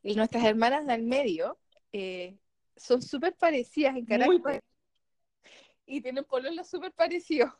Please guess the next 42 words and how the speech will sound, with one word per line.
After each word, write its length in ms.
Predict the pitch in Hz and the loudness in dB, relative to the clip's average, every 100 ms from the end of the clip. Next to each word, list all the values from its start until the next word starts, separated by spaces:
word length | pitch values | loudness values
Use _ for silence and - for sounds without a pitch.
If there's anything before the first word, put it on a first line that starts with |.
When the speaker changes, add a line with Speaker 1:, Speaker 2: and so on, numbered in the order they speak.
| 262 _ | -20 _
Speaker 1:
<laughs> 220 | _ - | _ -14
con 80 | 269 | -14
el 100 | 240 | -12
mismo 320 | 277 311 294 320 | -16 -6 -6 0
carácter. 600 | 262 254 247 - 180 494 - _ _ _ _ _ _ _ _ _ | 2 2 0 -10 -10 -10 -14 _ _ _ _ _ _ _ _ _
Pololos 360 | - 214 240 302 | -4 -2 0 -2
son 140 | 254 240 | -4 -2
novios, 380 | 233 180 175 - | -4 -2 -8 -10
por 120 | 208 | -14
si 80 | 202 | -12
acaso. 420 | 170 175 - 262 _ _ _ _ _ | -10 -10 -12 -16 _ _ _ _ _
Speaker 2:
Ujú. 380 | 226 214 208 220 - _ _ _ _ _ _ - | -8 -6 -4 -6 -10 _ _ _ _ _ _ -6
Speaker 1:
Y 60 | |
bueno, 240 | 214 185 180 | -2 -2 -2
nuestros 200 | 196 214 | -10 -6
hermanos 280 | 233 247 | -4 -4
chicos 240 | - 240 254 | -6 -4 -4
son 120 | 226 | -4
distintos. 400 | 220 - 170 160 | -10 -10 -14 -8
Yo 100 | 180 | -4
tengo 140 | 208 247 | -2 0
una, 220 | 254 254 240 | 0 0 -2
un 140 | 254 247 | -4 -2
hermano 360 | 240 277 320 415 466 | 0 0 0 -4 -8
y 160 | 240 220 | -12 -12
tú 100 | 226 | -8
tienes 180 | 226 | -8
una 140 | 233 208 | -6 -6
hermana 300 | 202 190 190 | -6 -8 -10
chica. 320 | - 190 - - | -12 -20 -20 -18
Y 120 | 190 | 2
Speaker 2:
Sí, 80 | 214 | 4
Speaker 1:
son 140 | 208 | 6
Speaker 2:
la 100 | 196 | 6
edad 220 | 190 190 | 4 0
es 80 | 185 | 0
Speaker 1:
completamente 60 | 180 | -4
Speaker 2:
muy 60 | |
Speaker 1:
distintos. 260 | 208 226 190 | -6 -8 -12
Speaker 2:
diferente 160 | 185 - | -14 -16
también. 340 | 170 156 180 _ _ _ _ _ _ - | -18 -18 -20 _ _ _ _ _ _ -14
Speaker 1:
Sí. 160 | - | -8